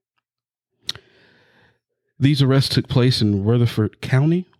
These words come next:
which had been illegally jailing kids for years, all under the watch of Judge Donna Scott Davenport. Donna Scott Davenport is the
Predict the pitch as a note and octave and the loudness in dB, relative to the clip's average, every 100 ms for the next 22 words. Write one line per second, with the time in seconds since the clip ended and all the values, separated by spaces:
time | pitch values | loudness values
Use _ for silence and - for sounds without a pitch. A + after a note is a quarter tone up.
0 | _ G#2+ - G#2+ G2+ G#2 G2+ F#2+ A2 D#3+ | _ -4 0 -2 0 -2 -2 -2 0 0
1 | C#3+ B2+ A2+ G#2 A2 A2+ A2 - G2+ F#2 | 2 0 0 0 0 0 -2 0 -2 -2
2 | - F#2 F2 C#2 - - - _ _ _ | -4 -4 -4 -8 -8 -10 -10 _ _ _
3 | _ _ _ A#2 A#2+ B2+ - A#2+ A2+ F#2 | _ _ _ 0 2 0 0 0 2 0
4 | F#2 G#2 G#2+ F#2 F#2 G2+ G2 - - G2 | 0 0 0 -2 -2 0 0 -2 -8 -2
5 | G#2 G#2 A#2+ B2 - - - G#2 G2+ - | 0 2 2 2 -2 -12 -4 -2 -2 -2
6 | G2 F2+ D2+ G1+ - B1+ - - _ _ | -2 -2 -4 -12 -14 -16 -18 -20 _ _
7 | _ _ _ - _ _ _ _ _ _ | _ _ _ -20 _ _ _ _ _ _
8 | _ - A2 A#2 A2+ - G#2 F#2+ B2+ D3+ | _ -4 0 2 0 0 0 2 2 2
9 | C3 C#3 B2+ A#2 - | 2 0 0 0 -2